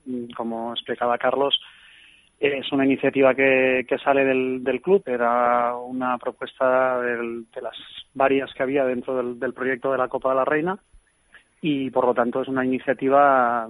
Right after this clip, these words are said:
nuestra del club, no es una iniciativa de la, de la Federación. Tanto la Federación Catalana,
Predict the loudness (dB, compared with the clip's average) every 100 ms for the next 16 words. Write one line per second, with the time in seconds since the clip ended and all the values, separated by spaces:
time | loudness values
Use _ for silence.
0 | -12 -18 -20 -20 -18 -10 -4 -4 -2 0
1 | 0 0 -2 -2 -6 -4 -4 -4 -6 -4
2 | -2 0 0 0 -2 -4 -6 -6 -6 -6
3 | -6 -6 -6 -10 _ _ _ _ _ -2
4 | 0 0 2 2 2 -2 -4 -4 -4 -4
5 | -4 -2 -2 2 2 2 0 0 -4